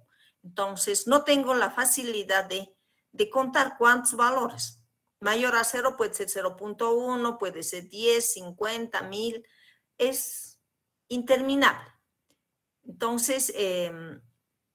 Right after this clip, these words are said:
para hablar de condicional múltiple,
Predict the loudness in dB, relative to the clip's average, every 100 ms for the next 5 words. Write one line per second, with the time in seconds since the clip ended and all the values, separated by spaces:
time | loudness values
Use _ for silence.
0 | _ _ _ _ _ _ 0 0 0 -2
1 | -4 -6 -10 -12 -16 _ _ _ _ _
2 | _ 2 4 6 8 8 4 -4 -4 -2
3 | -2 -2 -2 0 0 0 0 0 -2 -4
4 | -6 -10 -14 -8 -6 -8 -14